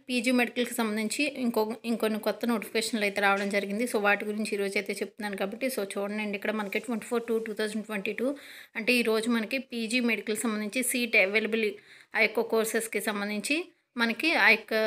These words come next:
లిస్ట్ అయితే ఇచ్చారండి, అంటే ఆ యొక్క సీట్ మెట్రిక్స్ సంబంధించి. So, ఇక్కడ మీరు చూడొచ్చు, పీజీ మెడికల్ సీట్ మ్యాట్రిక్స్ నాన్ సర్వీస్కి సంబంధించి and సర్వీస్కి సంబంధించి ఇచ్చారు. So, ఇక్కడ పీజీకి సంబంధించి టూ థౌజండ్ ట్వంటీ వన్ and ట్వంటీ టూ ఏయు, ఏయు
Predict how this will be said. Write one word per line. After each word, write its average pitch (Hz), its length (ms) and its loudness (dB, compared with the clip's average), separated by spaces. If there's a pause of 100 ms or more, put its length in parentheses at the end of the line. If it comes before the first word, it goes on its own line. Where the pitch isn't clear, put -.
(180)
లిస్ట్ 226 280 2
అయితే 240 200 4
ఇచ్చారండి, 214 480 0
అంటే 220 160 4
ఆ 214 40 4
యొక్క 214 240 -6
సీట్ 220 260 0
మెట్రిక్స్ 208 400 -4
సంబంధించి. 202 460 0 (340)
So, 233 100 6 (920)
ఇక్కడ 233 240 2
మీరు 233 180 4
చూడొచ్చు, 233 320 4 (140)
పీజీ 226 220 2 (120)
మెడికల్ 226 300 0
సీట్ 220 240 2
మ్యాట్రిక్స్ 214 440 -2
నాన్ 208 240 0
సర్వీస్కి 220 360 0
సంబంధించి 214 480 -2
and 208 80 -4 (100)
సర్వీస్కి 208 500 -2
సంబంధించి 208 440 -4
ఇచ్చారు. 208 300 0 (420)
So, - 40 4 (120)
ఇక్కడ 240 140 4 (140)
పీజీకి 247 500 4
సంబంధించి 220 380 -2
టూ 233 160 -2
థౌజండ్ 226 320 4
ట్వంటీ 214 240 0
వన్ 226 140 2
and 220 140 -2
ట్వంటీ 208 280 -2
టూ 233 40 2 (200)
ఏయు, 240 180 4 (760)
ఏయు 240 220 6